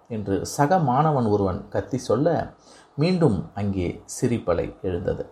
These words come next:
ஆமாம், உண்மைதான். முல்லைப்பட்டியிலிருந்து இருபது மைல் தொலைவில் இருந்த டவுனுக்கு அனுப்பி ஜெயவேலை படிக்க வைக்க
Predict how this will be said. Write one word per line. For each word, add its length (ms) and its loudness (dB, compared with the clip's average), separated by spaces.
ஆமாம், 420 2
உண்மைதான். 500 2
முல்லைப்பட்டியிலிருந்து 1080 2
இருபது 440 6
மைல் 320 2
தொலைவில் 400 4
இருந்த 360 0
டவுனுக்கு 600 0
அனுப்பி 420 0
ஜெயவேலை 540 4
படிக்க 340 0
வைக்க 260 -2